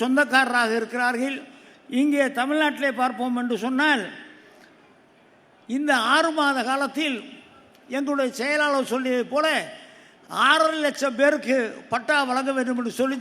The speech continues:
ஜனவரி மாதத்திலிருந்து ஆறு மாத காலத்திற்குள்ளாக பட்டா வழங்க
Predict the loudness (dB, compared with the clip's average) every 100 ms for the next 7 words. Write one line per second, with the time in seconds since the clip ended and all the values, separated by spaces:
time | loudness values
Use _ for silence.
0 | 0 2 4 2 2 2 2 -2 -4 -2
1 | 0 2 0 -4 -18 -20 -20 -20 -4 2
2 | 4 2 0 0 0 0 -2 -2 -4 -4
3 | -2 0 2 2 2 0 -8 -18 -8 -6
4 | 0 0 2 0 0